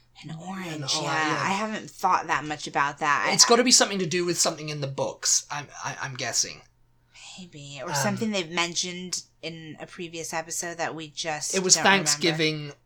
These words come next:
Speaker 2: nineteen sixty-eight, I'm guessing. Sixty-nine, maybe. I don't know. It's just the sixties anyway.
Speaker 1: Yeah, but it was Thanksgiving.
Speaker 2: And she's just kind of, like, having this thing, "We're all safe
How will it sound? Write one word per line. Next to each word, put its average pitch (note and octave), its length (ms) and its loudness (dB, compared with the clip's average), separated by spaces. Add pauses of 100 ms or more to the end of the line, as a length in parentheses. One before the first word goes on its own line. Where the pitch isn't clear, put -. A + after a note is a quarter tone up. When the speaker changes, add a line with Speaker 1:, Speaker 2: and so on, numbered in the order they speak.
(160)
Speaker 2:
nineteen C#3 360 -10
sixty-eight, - 760 -6
I'm F2+ 120 -10
guessing. F#2+ 380 -6
Sixty-nine, F2 680 -4
maybe. G#2 380 -8
I F2+ 100 -4
don't G#2+ 160 -8
know. F#2 160 -10
It's F#2 180 -10
just - 200 -4
the D#3 80 -2
sixties A2 580 2
anyway. F#2+ 400 -8
Speaker 1:
Yeah, D#3+ 220 4
but D#3 100 -2
it C#3 60 2
was F3+ 120 -2
Thanksgiving. E3 500 2
Speaker 2:
And D#3 60 2
she's F3 300 4
just - 220 4
kind F3+ 120 -2
of, D#3+ 100 -4
like, D#3 200 -2
having D#3+ 300 -4
this D3 180 2
thing, D#3 280 -6
"We're C#3 120 -8
all C#3 260 -6
safe E3+ 960 -2